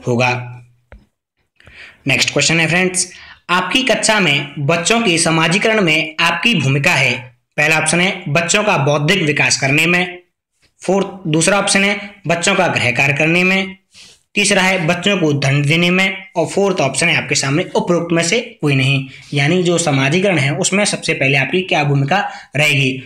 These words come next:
तो हमारा जो मेन मोटिव जो रहेगा हम बच्चों का कैसे बौद्धिक विकास करें, तो इसमें आपका पहला ऑप्शन सही उत्तर होगा कि बच्चों का बौद्धिक विकास करने में। नेक्स्ट क्वेश्चन है फ्रेंड्स,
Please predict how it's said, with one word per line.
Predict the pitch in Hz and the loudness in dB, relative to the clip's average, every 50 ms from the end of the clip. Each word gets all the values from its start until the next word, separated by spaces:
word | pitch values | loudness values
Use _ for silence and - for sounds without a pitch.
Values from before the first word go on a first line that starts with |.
| - - _ - | -16 -20 _ -2
तो | 185 | 0
हमारा | 170 175 175 185 190 202 | 2 2 2 2 2 2
जो | 196 214 214 208 | 2 0 0 0
मेन | 185 175 175 202 220 226 | 0 2 2 2 2 2
मोटिव | 202 190 180 180 180 190 208 190 165 | 2 2 2 2 2 2 2 2 0
जो | 151 147 151 | 0 0 0
रहेगा | 143 139 139 156 147 147 147 147 147 - - - - - - | 0 2 2 2 2 2 0 -2 -4 -8 -14 -18 -18 -6 -2
हम | 208 214 190 | 0 0 2
बच्चों | 147 147 - - 160 156 151 | 2 0 0 0 0 0 2
का | 170 190 190 | 0 0 0
कैसे | - 170 147 143 160 185 | 0 0 0 2 2 0
बौद्धिक | 165 143 139 135 139 147 151 143 | 2 2 2 2 2 2 2 2
विकास | 143 143 - - 233 233 262 254 254 - - - | 0 0 0 0 0 0 -2 -4 -6 -10 -6 -2
करें, | 131 123 120 117 | 0 0 0 0
तो | 113 127 | -2 -2
इसमें | 131 - 147 143 | -4 -2 0 0
आपका | 135 131 - 143 139 | 0 -2 -2 -2 -2
पहला | - 185 185 180 165 | 0 0 2 2 0
ऑप्शन | 147 143 - 156 147 | 0 0 -2 -2 -2
सही | 143 143 131 | 0 0 -2
उत्तर | 131 131 - 147 139 | -2 -2 -2 -2 0
होगा | 143 143 175 190 202 - - | 2 2 0 0 -2 -4 -6
कि | - 160 | -4 -2
बच्चों | 151 160 156 - - 160 | -2 -2 -2 -2 -2 -2
का | 156 - 208 - - - | 0 0 0 -2 -2 -2
बौद्धिक | 147 143 143 156 139 139 147 151 | 0 0 0 0 0 0 0 0
विकास | 151 151 147 196 226 254 247 - - - - - | 0 0 0 0 0 0 -2 -4 -8 -12 -8 -4
करने | - 156 139 131 120 113 | -2 0 0 0 0 0
में। | 107 107 107 107 107 - - - _ _ _ _ _ _ _ _ _ _ _ _ - - _ _ _ _ _ _ - - - - - - - - 143 | -2 -2 -4 -4 -6 -10 -20 -20 _ _ _ _ _ _ _ _ _ _ _ _ -20 -20 _ _ _ _ _ _ -20 -20 -20 -20 -20 -20 -10 -4 0
नेक्स्ट | 147 165 175 - - | 0 0 0 0 0
क्वेश्चन | 151 156 151 - 190 | 0 0 2 2 2
है | 202 | 2
फ्रेंड्स, | 190 185 160 156 156 147 - - | 2 2 0 0 0 0 -2 -2